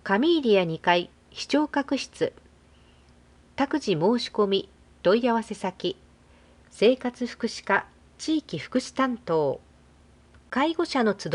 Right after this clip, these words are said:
い。内容、認知症の最新医療、従来治療と予防について、寸劇と講演。日時、九月十日火曜日、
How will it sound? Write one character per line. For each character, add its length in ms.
い。 140
内 300
容、 320
認 160
知 120
症 340
の 240
最 280
新 380
医 80
療、 320
従 220
来 240
治 140
療 240
と 320
予 140
防 240
に 120
つ 160
い 80
て、 300
寸 340
劇 280
と 100
講 380
演。 240
日 280
時、 180
九 140
月 240
十 200
日 140
火 160
曜 240
日、 220